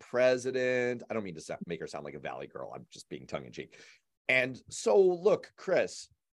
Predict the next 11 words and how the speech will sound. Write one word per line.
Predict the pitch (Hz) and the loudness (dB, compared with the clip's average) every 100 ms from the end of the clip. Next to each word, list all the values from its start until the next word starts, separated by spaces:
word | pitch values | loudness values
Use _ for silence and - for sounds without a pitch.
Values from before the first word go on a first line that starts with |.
| _ | _
Booby, | 110 156 117 90 - _ _ _ _ _ _ _ _ | 4 4 4 -2 -8 _ _ _ _ _ _ _ _
how | 156 208 | 0 4
about | 269 139 113 87 80 - - | 4 4 2 2 -2 -6 -10
we | 117 196 | -6 -2
agree | 185 135 131 | 0 2 2
that | 117 117 143 | 0 -4 -2
you | 190 | -2
won't | 120 92 208 262 - | -2 8 10 10 8
run | 95 76 | 0 -2
for | - | -10
president | - 69 - - - | -10 -12 -12 -18 -20